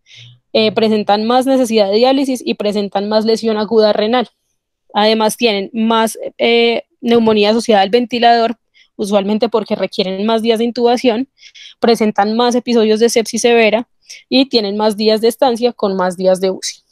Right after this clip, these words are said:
En cuanto a los pacientes que tienen un manejo no operatorio bueno contra los que tienen un fallo,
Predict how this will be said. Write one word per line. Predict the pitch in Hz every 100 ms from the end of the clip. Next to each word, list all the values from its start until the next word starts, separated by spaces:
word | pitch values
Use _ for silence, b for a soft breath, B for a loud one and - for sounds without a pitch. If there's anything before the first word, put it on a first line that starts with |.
| _ _ _ _
En | - 262 240
cuanto | 262 247 233 247
a |
los | 247 240 247 -
pacientes | 240 233 233 254 269
que | - 254
tienen | - 240 226 233
un | 269
manejo | 269 262 262
no | 262
operatorio | - 220 214 208 214
bueno | 233 247 233 269 _ B B B
contra | 240 233
los | 226 214
que | 214
tienen | 202 208 196
un | 254 285
fallo, | 262 208 214 254